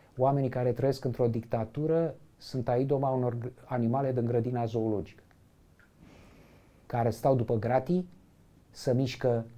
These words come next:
pe niște traiectorii dinainte stabilite și, uh, depind total de, uh, proprietarii grădinii zoologice care le dau de mâncare, le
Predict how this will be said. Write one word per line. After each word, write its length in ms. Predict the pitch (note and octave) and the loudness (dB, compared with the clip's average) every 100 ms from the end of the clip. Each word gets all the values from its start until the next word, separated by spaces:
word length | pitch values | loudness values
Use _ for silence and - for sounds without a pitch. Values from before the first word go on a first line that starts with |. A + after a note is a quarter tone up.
| - - | -20 -6
pe 120 | A#2+ | 0
niște 480 | A#2 A2 - A#2 A2 - - - | 2 0 0 0 -2 -6 -16 -4
traiectorii 520 | A#2+ A2 A2 B2 A2 | 0 0 2 2 2
dinainte 420 | A2+ A2+ A#2 A#2 | 0 0 0 -2
stabilite 760 | G#2+ B2 G#2+ G#2 A#2 C#3+ D#3 - - _ _ - | -2 -2 -2 -2 -2 -2 -4 -6 -20 _ _ -20
și, 680 | - - - C3 C3 C#3 C3 - - A#2 A#2 | -18 -16 -4 0 2 0 -4 -14 -6 0 2
uh, 60 | A#2 | 0
depind 560 | A#2+ A#2 A#2 D3 C#3+ - - | -2 -2 0 -2 -2 -6 0
total 600 | B2+ - F3 C#3 B2+ D3 - - | 0 2 2 4 2 -2 -10 -14
de, 420 | A#2 A#2 B2 C3 B2+ - - _ | -4 0 0 0 -6 -18 -20 _
uh, 100 | C#3+ C#3 - | -16 -16 -6
proprietarii 520 | - A#2+ A#2+ A#2 A#2+ | -2 0 2 2 0
grădinii 480 | A2+ A#2 G#2+ G#2 G2+ - - - _ - | 2 0 0 -4 -10 -14 -20 -20 _ -4
zoologice 600 | A2+ G#2+ A#2 B2+ B2 B2+ | 0 2 2 2 0 0
care 180 | A2+ A2+ | 0 0
le 100 | A2 | 2
dau 160 | B2 | 2
de 100 | A2+ | 2
mâncare, 560 | A2 G2+ C3 B2 B2 A2 | -2 -4 -4 -4 -6 -8
le 120 | G#2+ | -12